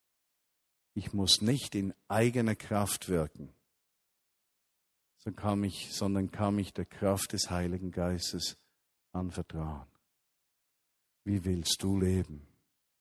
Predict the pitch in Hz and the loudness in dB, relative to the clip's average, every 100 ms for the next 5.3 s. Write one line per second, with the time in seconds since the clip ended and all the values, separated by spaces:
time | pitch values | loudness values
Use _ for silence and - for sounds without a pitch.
0 | _ _ _ _ _ _ _ _ _ _ | _ _ _ _ _ _ _ _ _ _
1 | 92 - 92 80 - 95 98 98 - 92 | -6 -2 -2 0 0 2 0 -2 -2 -2
2 | 95 92 90 90 92 87 76 73 _ _ | -2 -2 -2 0 0 -4 -12 -18 _ _
3 | _ _ _ _ _ _ 87 - 90 80 | _ _ _ _ _ _ -12 -6 -4 -2
4 | - - 104 95 92 95 95 98 92 95 | -2 2 2 2 -2 0 0 0 0 0
5 | 90 - 76 | 0 -6 -16